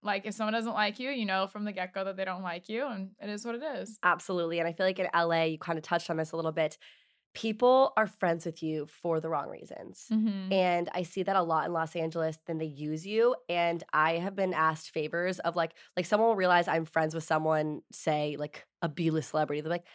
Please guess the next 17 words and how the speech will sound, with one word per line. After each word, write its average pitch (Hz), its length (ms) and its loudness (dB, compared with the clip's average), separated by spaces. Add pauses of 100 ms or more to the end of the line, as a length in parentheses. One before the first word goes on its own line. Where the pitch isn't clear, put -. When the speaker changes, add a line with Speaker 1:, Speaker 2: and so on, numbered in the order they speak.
(380)
Speaker 2:
right 185 320 8
away, 190 400 4
the 165 140 -6 (120)
first 208 320 4
thing 196 140 2
that 180 80 0
they'll 170 140 2
ever 165 180 2
ask 151 280 -2
me 151 120 -6
is, 165 100 -8
"Hey, 302 240 -2
let's 214 200 -4
not 262 160 -2
hang 214 240 -2
out." 196 220 4
It's, 170 220 -2